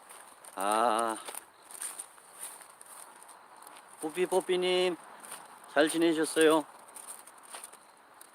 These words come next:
다린이님 오셨네. 좋은 티제이 킴님. <laughs> 네. 한가위 잘 보내셨나요?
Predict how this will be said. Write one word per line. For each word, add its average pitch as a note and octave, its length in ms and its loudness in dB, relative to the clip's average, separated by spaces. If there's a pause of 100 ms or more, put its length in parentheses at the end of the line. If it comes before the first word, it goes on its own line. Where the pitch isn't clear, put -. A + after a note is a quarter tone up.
(240)
다린이님 E3 560 4
오셨네. A#2+ 440 -2 (760)
좋은 G3 420 8
티제이 E3 460 2
킴님. B2+ 420 -4 (220)
<laughs> - 160 -18
네. A2 180 6 (1400)
한가위 D#3 300 4
잘 C#3 160 2
보내셨나요? B2 640 0